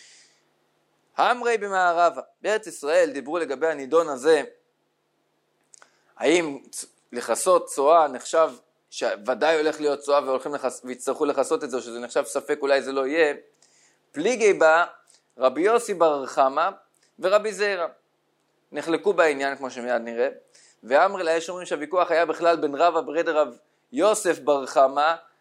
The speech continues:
ורבי זיירא. מה היה הוויכוח? אחד אמר,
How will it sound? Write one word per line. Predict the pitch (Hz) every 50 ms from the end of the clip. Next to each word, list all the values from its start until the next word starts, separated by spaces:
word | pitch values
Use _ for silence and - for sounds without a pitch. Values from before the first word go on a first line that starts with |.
| _ _ -
ורבי | 120 143 143 147 139 135 143
זיירא. | 127 120 143 143 139 123 117 117 101 - _ _ _ _ _ _ _ _ _ _
מה | 113 151 170
היה | 175 170 170
הוויכוח? | 156 139 143 - - 113 92 90 - - _ _ _ _ _ _ - - - - _ _ _
אחד | - - 208 220 196
אמר, | 175 151 147 156 147 131 117